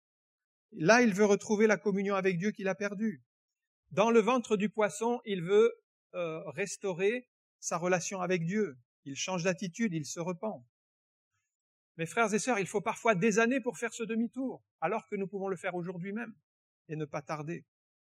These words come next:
Il faut parfois aller jusqu'à l'épuisement, rencontrer des tempêtes, être jeté par-dessus port, être avalé par un grand poisson pour commencer à dire, «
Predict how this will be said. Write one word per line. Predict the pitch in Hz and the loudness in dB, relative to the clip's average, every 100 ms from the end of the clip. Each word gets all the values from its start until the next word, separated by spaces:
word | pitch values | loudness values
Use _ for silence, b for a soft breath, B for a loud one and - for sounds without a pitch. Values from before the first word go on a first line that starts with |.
| _ _ _ _ _ - | _ _ _ _ _ -8
Il | 165 | -4
faut | 226 | 0
parfois | 208 220 - 240 | 2 0 2 2
aller | 233 208 208 | 4 6 4
jusqu'à | 185 202 208 | 2 -2 2
l'épuisement, | 208 208 233 208 240 233 | 2 2 -2 -2 -2 -2
rencontrer | 175 175 185 - 190 | -4 -8 -8 -6 -4
des | 185 | -2
tempêtes, | 202 185 226 208 | -4 -6 -6 -6
être | 180 - | -12 -10
jeté | 156 180 185 | -10 -8 -8
par-dessus | 175 170 165 175 | -6 -6 -8 -8
port, | 202 214 214 _ _ _ _ _ | -6 -6 -6 _ _ _ _ _
être | 180 175 202 | -2 0 2
avalé | 190 196 202 | 4 6 4
par | 202 | 2
un | 180 | -4
grand | 170 190 | -4 -6
poisson | 175 185 - 214 | -4 -6 -6 -8
pour | 170 - | -10 -8
commencer | 185 180 160 202 | -6 -6 -4 -4
à | 175 | -4
dire, « | 156 | -6